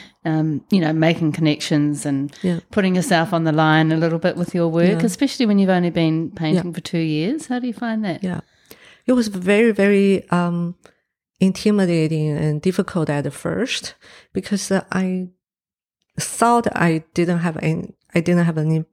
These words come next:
Speaker 2: business, uh, you know, ability. <laughs> I was like, "This is just too much." I hate s-,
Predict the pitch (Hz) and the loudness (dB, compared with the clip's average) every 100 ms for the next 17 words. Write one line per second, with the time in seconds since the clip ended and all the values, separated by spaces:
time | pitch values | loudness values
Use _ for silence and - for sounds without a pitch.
0 | - 170 165 147 131 131 - 147 143 160 | 0 0 0 0 -2 -6 -10 -8 -6 -8
1 | 180 _ _ _ - 151 143 131 127 _ | -10 _ _ _ -2 0 0 -2 -8 _
2 | _ - 156 156 156 - 254 - 240 - | _ -2 2 2 2 2 2 2 0 -2
3 | _ 196 185 - 175 165 170 180 180 175 | _ -2 0 2 2 2 4 2 2 0
4 | 170 - - 175 170 208 - - - - | -2 -2 0 0 -2 -6 -10 -10 -12 -12
5 | - - 160 156 151 - 190 180 170 - | -14 -4 -2 0 -4 -2 0 0 -4 -10
6 | - | -20